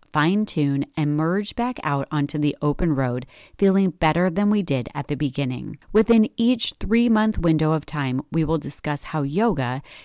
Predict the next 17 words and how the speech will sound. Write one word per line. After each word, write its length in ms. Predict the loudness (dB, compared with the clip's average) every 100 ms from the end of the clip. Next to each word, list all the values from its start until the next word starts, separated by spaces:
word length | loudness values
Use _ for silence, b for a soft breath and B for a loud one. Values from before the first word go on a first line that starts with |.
| B
can 140 | 0
be 140 | 2 0
helpful 480 | 0 0 2 0
in 200 | 2 2 0 0
all 240 | 2 2 2
areas 440 | 0 2 2 0 -4
of 100 | -4
your 160 | -2
life. 320 | -2 -4 -10 -20 _ 0
We'll 160 | 2
look 180 | 4 2
at 100 | -4
chakras 680 | -2 -4 -2 -2 0 0 0
and 160 | -2
koshas 600 | 0 -2 0 -2 -2 -4
and 160 | -2 0
the 120 | 0